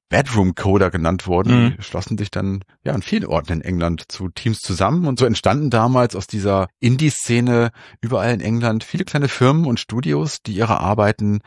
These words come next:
Speaker 1: dann hauptsächlich über Shareware oder Coverdisks von Magazinen vertrieben haben, die Your Sinclair oder die Amiga Format oder Format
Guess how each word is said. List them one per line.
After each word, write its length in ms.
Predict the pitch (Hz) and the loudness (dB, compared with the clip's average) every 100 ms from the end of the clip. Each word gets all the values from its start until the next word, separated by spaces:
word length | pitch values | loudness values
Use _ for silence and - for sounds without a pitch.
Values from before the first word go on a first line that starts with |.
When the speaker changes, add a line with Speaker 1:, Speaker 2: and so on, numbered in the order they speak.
| - - | -12 -8
Speaker 1:
dann 180 | 95 87 | -2 0
hauptsächlich 640 | 95 - 104 - 98 95 | 0 -2 -4 -2 -4 -6
über 260 | - 95 95 | -2 0 0
Shareware 560 | - 80 85 90 87 80 | 0 0 2 2 2 2
oder 200 | 85 85 | 0 -2
Coverdisks 760 | - 92 90 82 85 - - | -2 -2 0 -2 -4 -8 -8
von 300 | 90 87 87 - | -2 -2 -2 -4
Magazinen 640 | 87 85 - 101 101 78 78 | -2 -2 -2 0 0 0 -4
vertrieben 480 | - 64 - 76 - | -8 -10 -8 -8 -6
haben, 460 | 64 - - 80 80 | -8 -10 -10 -12 -12
die 180 | 80 80 | -10 -2
Your 120 | 87 | 0
Sinclair 540 | - 107 110 85 73 65 | 2 2 2 2 2 0
oder 160 | 76 | -2
die 180 | 71 76 | -4 -6
Amiga 360 | 67 82 90 80 | -4 0 2 2
Format 560 | - 85 87 73 - - | 2 2 2 0 -6 -12
oder 180 | 87 | -12
Format 480 | - - 71 78 - | -10 -6 -2 -2 -2